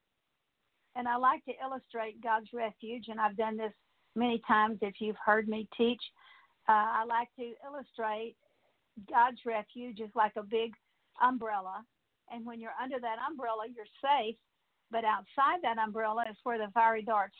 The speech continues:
fly. The scripture says in Psalms ninety-one, "He who dwells in the secret place,"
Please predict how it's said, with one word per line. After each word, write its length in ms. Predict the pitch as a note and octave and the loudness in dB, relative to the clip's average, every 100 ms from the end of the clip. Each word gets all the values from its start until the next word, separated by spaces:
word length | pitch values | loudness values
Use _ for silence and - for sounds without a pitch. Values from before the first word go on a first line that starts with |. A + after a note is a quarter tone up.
| - | 2
fly. 420 | B3+ A3 F3+ F#3 _ _ _ _ _ | 6 6 4 -4 _ _ _ _ _
The 60 | A#3 | -14
scripture 400 | - C4+ B3+ C4 A#3 | -8 -8 -6 -6 -2
says 180 | B3+ A3+ | 0 0
in 120 | A#3+ A3 - | -2 -2 2
Psalms 260 | A#3 A#3 B3 | 4 2 0
ninety-one, 520 | A3+ A3 G#3+ A3+ G#3+ | 0 0 2 2 2
"He 300 | G#3 C4+ B3 | 0 -2 -2
who 80 | A#3 | -2
dwells 640 | A3 A#3 A#3 C4 G#3+ A#3 G#3 | 2 4 6 6 4 0 -10
in 80 | A3+ | -10
the 100 | G#3+ - | -10 -10
secret 320 | C4 B3 A3+ | -10 -8 -10
place," 380 | - G#3+ G3+ A3 | -4 -2 -2 -2